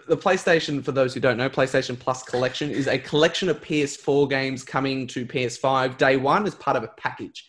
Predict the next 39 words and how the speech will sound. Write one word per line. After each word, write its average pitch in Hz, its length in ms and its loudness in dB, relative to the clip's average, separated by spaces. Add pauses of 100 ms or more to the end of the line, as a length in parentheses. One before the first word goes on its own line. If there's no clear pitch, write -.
(240)
and 131 80 -6
that's 131 120 -6
going 139 280 0
to - 80 -12
be 127 100 -6
part 123 220 -2
of 120 80 -6
PlayStation - 580 -10
Plus. - 340 -14 (280)
So 127 100 -4
again, 165 300 2
this 147 160 -4 (160)
isn't 160 340 2
PlayStation 147 480 0
Now. 131 380 0
This 123 180 -6
isn't 131 420 -4
their 123 240 2
answer 131 340 -6
to 117 160 -6
a - 20 -6
Game 131 280 0
Pass 131 300 -4
or 131 100 -6
anything 123 300 -8
like 117 240 -10
that. 147 200 0 (260)
What 160 240 4
this 143 260 -4
is, 139 540 -2
is, 123 460 -4 (260)
hey, 151 340 0
if 139 160 -4
you 165 140 4
are 156 80 4
moving 151 500 2
from 135 160 -4
an 123 60 -2
Xbox - 680 -6